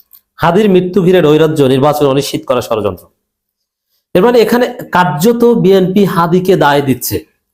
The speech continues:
হাদি, তুই কেন মরলি? এ, আর কেন বিএনপি বি-, বিপদে পড়লো? পদে পদে বিএনপি কেন ধরা পড়ছে? হাদি, কেন তুই মরলি? তুই গুলি খেয়ে বেঁচে থাকতি, সারা জীবন পঙ্গু অথবা কানে শুনতো না, ব্রেনে কাজ করতো না, এইভাবে কোনো রকম থাকতি,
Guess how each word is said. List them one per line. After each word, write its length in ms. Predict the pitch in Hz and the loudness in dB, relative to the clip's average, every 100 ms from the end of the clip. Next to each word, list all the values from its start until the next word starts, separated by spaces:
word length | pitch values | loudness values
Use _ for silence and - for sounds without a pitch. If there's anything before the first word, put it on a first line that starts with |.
| _ | _
হাদি, 220 | - 185 233 | -4 0 0
তুই 180 | 214 202 | 0 2
কেন 200 | 185 180 180 | 2 2 2
মরলি? 320 | 147 135 127 87 - _ _ _ _ _ _ _ _ _ _ _ _ _ _ _ - | 2 2 0 -2 -10 _ _ _ _ _ _ _ _ _ _ _ _ _ _ _ 0
এ, 100 | 208 214 214 160 | 0 0 -4 0
আর 80 | 185 185 | 0 0
কেন 180 | 208 220 | 0 2
বিএনপি 380 | 196 214 208 208 | 4 4 2 2
বি-, 260 | 175 180 185 | 2 0 0
বিপদে 340 | 170 165 170 | 0 0 0
পড়লো? 320 | 156 139 117 90 - _ _ _ | 0 -2 -2 -6 -12 _ _ _
পদে 200 | 185 196 226 | 0 2 2
পদে 220 | 220 220 | 2 0
বিএনপি 360 | 175 208 196 214 | 2 2 2 0
কেন 160 | 202 196 | 0 0
ধরা 240 | 156 165 | 2 2
পড়ছে? 280 | 165 160 160 | 0 0 -2
হাদি, 260 | 139 160 175 | -2 -2 0
কেন 160 | 170 165 131 - _ _ _ _ _ | 0 0 -2 -8 _ _ _ _ _
তুই 80 | 170 | 0
মরলি? 240 | 151 143 127 | 2 0 0
তুই 120 | 185 | 2
গুলি 220 | 160 190 | 2 2
খেয়ে 200 | 185 190 | 2 0
বেঁচে 180 | 165 180 | 0 0
থাকতি, 320 | 170 - - _ _ _ _ _ _ _ _ _ - | -2 -6 -12 _ _ _ _ _ _ _ _ _ -6
সারা 180 | 180 170 | -2 0
জীবন 260 | 170 180 175 | 2 2 0
পঙ্গু 320 | - 170 170 175 | 0 2 2 2
অথবা 280 | 156 160 160 | 0 0 0
কানে 260 | 156 147 165 | -2 -2 -2
শুনতো 280 | - 170 156 | -4 -4 -2
না, 100 | 151 | -2
ব্রেনে 320 | 139 151 160 | 0 0 0
কাজ 180 | 160 151 - | -2 -4 -4
করতো 200 | 151 151 | -2 0
না, 60 | |
এইভাবে 280 | 151 147 156 | 0 0 -2
কোনো 200 | 160 147 143 | -2 0 0
রকম 220 | 151 160 | 0 -4
থাকতি, 320 | 160 139 - | -6 -8 -10